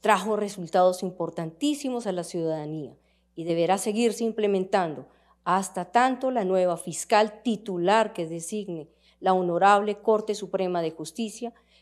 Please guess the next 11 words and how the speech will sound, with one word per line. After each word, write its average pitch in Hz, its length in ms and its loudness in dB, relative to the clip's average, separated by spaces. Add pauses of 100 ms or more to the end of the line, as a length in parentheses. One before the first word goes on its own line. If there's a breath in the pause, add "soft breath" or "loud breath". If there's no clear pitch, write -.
fije 311 280 -8
su 269 160 -4
nueva 247 520 4
hoja 226 340 2
de 165 80 -6
ruta. 160 400 -8 (640)
En 165 100 -10
ese 185 220 0
sentido, 214 680 2 (120)
la 175 140 -2
itinerancia, 170 920 0